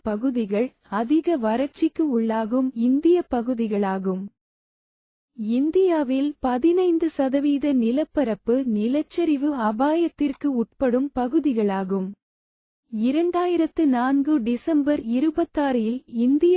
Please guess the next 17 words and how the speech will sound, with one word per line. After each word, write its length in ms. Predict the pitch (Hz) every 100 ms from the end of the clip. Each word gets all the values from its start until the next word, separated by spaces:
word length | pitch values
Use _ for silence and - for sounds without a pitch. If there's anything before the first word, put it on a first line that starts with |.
| 349
பெருங்கடலில் 760 | 254 247 285 285 254 233 240 277 254
ஒன்பது 580 | 208 233 285 330 339 320
புள்ளி 440 | - 254 262 294
ஒன்று 400 | 240 247 254 277 269
ரிக்டர் 460 | 233 247 - 311
அளவில் 480 | 240 233 247 269 254
ஏற்பட்ட 580 | 226 233 - 208 - 262
நிலநடுக்கத்தால் 1160 | 233 214 262 302 330 302 285 269 - 240 254 233
ஏற்பட்ட 560 | 220 233 - 220 233 254
சுனாமியில் 920 | - 240 262 302 302 240 208 254 262 _ 226
இரண்டு 420 | 226 277 330 339
லட்சத்தி 560 | 277 240 - 302 - 294 220
இருபத்தையாயிரம் 1040 | 233 294 320 - 302 277 262 240 247 240
பேர் 260 | - 208 269
இறந்தனர். 680 | 320 285 233 202 196 196 190 _ _ _ _ _ _ _ _ _
ஆயிரத்து 640 | 220 233 302 349 359 - 339
தொள்ளாயிரத்து 800 | - 269 269 269 262 254 247